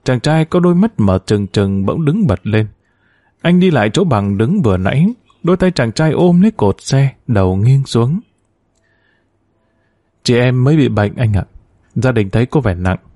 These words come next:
nên phải đưa đi nhà thương." Bằng định tìm lời an ủi nhưng chỉ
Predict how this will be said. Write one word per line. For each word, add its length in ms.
nên 300
phải 160
đưa 140
đi 160
nhà 160
thương." 300
Bằng 560
định 240
tìm 160
lời 200
an 200
ủi 260
nhưng 220
chỉ 180